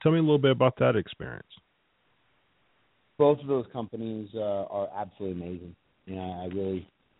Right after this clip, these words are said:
Speaker 2: enjoyed both of them, and, and, um, you know, it's, I, I love the Japanese culture, and I think that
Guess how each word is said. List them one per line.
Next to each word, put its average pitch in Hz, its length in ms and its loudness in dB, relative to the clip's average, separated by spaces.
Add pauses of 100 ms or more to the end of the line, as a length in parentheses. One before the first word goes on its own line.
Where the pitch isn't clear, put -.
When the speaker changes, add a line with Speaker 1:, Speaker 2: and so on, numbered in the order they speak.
(120)
Speaker 2:
enjoyed 92 340 2
both 92 260 0
of 101 60 -4
them, 101 180 0
and, 87 200 -6 (260)
and, 87 240 -10
um, 87 300 -6 (800)
you 92 80 -4
know, 87 180 0
it's, 85 160 -2 (200)
I, 98 40 -4
I 92 160 2
love 113 320 6
the 139 80 0
Japanese 98 500 -2 (120)
culture, 92 360 -8 (680)
and 92 100 -6
I 85 120 -4
think 92 200 -8
that 92 160 -2